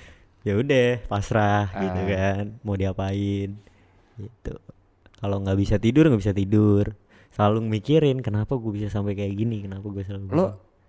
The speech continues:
Speaker 2: merasa bahwa masa muda lo diambil oleh waktu nggak?
Speaker 1: Enggak sama sekali sih.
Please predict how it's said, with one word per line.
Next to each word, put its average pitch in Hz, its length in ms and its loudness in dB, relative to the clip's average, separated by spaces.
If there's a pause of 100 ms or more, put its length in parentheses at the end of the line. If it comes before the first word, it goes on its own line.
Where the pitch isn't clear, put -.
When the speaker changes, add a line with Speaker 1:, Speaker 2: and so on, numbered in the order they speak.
(120)
Speaker 2:
merasa 120 420 2
bahwa 104 340 4
masa 98 260 -2
muda 98 260 0
lo 95 140 4
diambil 90 420 -2
oleh 87 200 -4
waktu 82 320 -4
nggak? - 160 -8 (880)
Speaker 1:
Enggak 92 400 -6
sama 98 240 -8
sekali 95 460 -4
sih. - 240 -14